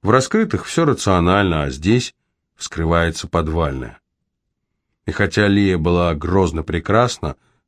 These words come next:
говоря обо всей этой грязи, теперь он ещё меньше был готов переступать черту, и ему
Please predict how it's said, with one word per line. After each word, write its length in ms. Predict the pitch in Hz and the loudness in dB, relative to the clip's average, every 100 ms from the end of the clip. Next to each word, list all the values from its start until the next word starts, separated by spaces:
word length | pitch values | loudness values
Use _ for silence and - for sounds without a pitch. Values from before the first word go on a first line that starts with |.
| - | -8
говоря 420 | 90 90 95 90 | -2 2 2 2
обо 160 | 82 80 | 0 -4
всей 260 | - 85 | -4 -4
этой 160 | 78 85 | -4 -4
грязи, 480 | 92 87 76 67 - _ _ _ _ _ - _ - | 0 0 0 -6 -14 _ _ _ _ _ -20 _ -10
теперь 340 | 85 123 131 | 0 2 4
он 80 | 139 | 2
ещё 340 | 135 131 143 | 2 0 2
меньше 360 | 135 139 - 117 | 2 2 0 2
был 160 | 120 | 2
готов 400 | 107 95 127 120 - | 2 2 2 0 0
переступать 640 | 95 - 92 - 98 87 | -2 0 -4 0 2 0
черту, 520 | - 82 - 113 131 | -2 -4 0 0 2
и 120 | - | 0
ему 400 | 92 92 104 123 | 0 2 2 0